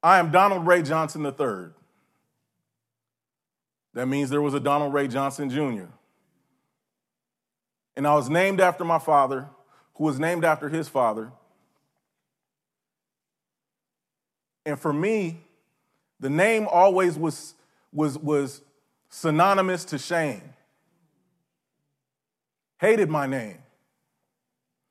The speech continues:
So we're sitting in the hospital. Baby Johnson is born. Sitting there for three days 'cause I was, the name I initially wanted to give, I wasn't, I, I didn't get a release to give it.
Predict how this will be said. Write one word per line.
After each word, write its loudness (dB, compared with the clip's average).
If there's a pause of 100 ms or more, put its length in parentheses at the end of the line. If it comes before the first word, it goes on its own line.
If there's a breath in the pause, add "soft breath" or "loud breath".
(220)
So -4
we're 0
sitting -2
in -4
the 2
hospital. 2
Baby 0
Johnson -2
is -4
born. -4 (500)
Sitting -4
there 0
for -10
three -4
days 2
'cause -4
I 4
was, -2 (840 soft breath)
the -8
name 2
I 8
initially 0
wanted 0
to -4
give, 0 (140)
I 4
wasn't, -2
I, 2
I 0
didn't -4
get -4
a -2
release -4
to -12
give -6
it. -14